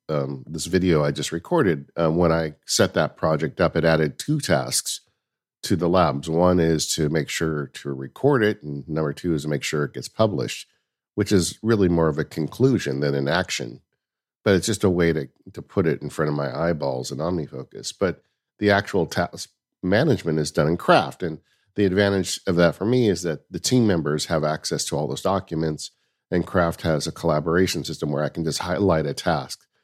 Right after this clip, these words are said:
like, edit the video, and then I can highlight it and say, "At J F, hey, can you take a minute and edit this video?" Or, "At Liana, can you do this?" And, um, and they see it, and then we can talk about it on that document. And,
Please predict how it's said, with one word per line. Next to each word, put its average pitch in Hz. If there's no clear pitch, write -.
like, 73
edit 92
the 87
video, 82
and 90
then 82
I 80
can 80
highlight 82
it 82
and 73
say, 78
"At 80
J 85
F, 110
hey, 117
can 78
you 82
take 78
a -
minute 73
and 65
edit 65
this 67
video?" 76
Or, 62
"At 65
Liana, 71
can -
you 73
do 73
this?" 69
And, 87
um, 78
and 90
they 90
see 135
it, 117
and 80
then 78
we 80
can 76
talk 76
about 73
it 71
on 76
that 71
document. 65
And, 85